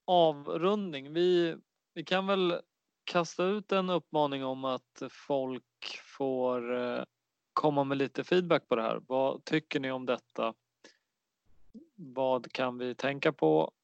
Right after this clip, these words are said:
Eh, vad behöver bli bättre? Vad var jävligt bra? Och, eh, hela den biten. Det kanske är jag,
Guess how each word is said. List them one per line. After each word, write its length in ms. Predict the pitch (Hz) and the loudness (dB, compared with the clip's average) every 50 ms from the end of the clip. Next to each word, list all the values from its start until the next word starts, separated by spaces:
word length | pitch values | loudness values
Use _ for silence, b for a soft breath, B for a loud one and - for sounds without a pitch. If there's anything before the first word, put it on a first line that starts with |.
| _ _ - | _ _ -14
Eh, 640 | 131 123 120 120 120 120 120 120 123 120 123 120 - | -12 -12 -10 -10 -10 -10 -10 -10 -10 -10 -10 -12 -12
vad 360 | - - - 123 123 131 127 117 | -14 -16 -16 -6 -2 -2 0 0
behöver 200 | 123 127 120 117 | 0 -4 -4 -4
bli 140 | 120 123 | -6 -4
bättre? 520 | 117 - 151 151 - - - 151 151 156 - - _ _ _ _ - - - - - - _ _ _ _ _ _ | 0 0 0 0 -2 -2 0 2 2 2 0 -4 _ _ _ _ -20 -20 -20 -20 -20 -20 _ _ _ _ _ _
Vad 240 | 127 131 127 120 113 | 0 2 2 4 4
var 180 | 127 143 156 | 4 4 6
jävligt 340 | 151 139 123 113 113 113 - | 6 4 2 2 -2 -10 -4
bra? 260 | - 120 110 113 - - - _ _ | -4 -2 -2 -2 -6 -10 -16 _ _
Och, 220 | _ 131 123 - - _ _ _ _ - - | _ -12 -12 -12 -14 _ _ _ _ -8 -6
eh, 140 | 120 117 - - | -6 -6 -6 -10
hela 460 | - - - - 139 135 127 123 123 | -14 -10 2 4 6 6 6 6 4
den 220 | 123 135 139 139 131 | 4 4 4 4 2
biten. 220 | 131 120 - 120 | 0 -2 -2 -4
Det 80 | 120 120 | -4 -2
kanske 240 | 135 139 135 - 151 | -2 0 2 4 4
är 40 | |
jag, 280 | 143 156 175 180 151 | 6 6 6 4 2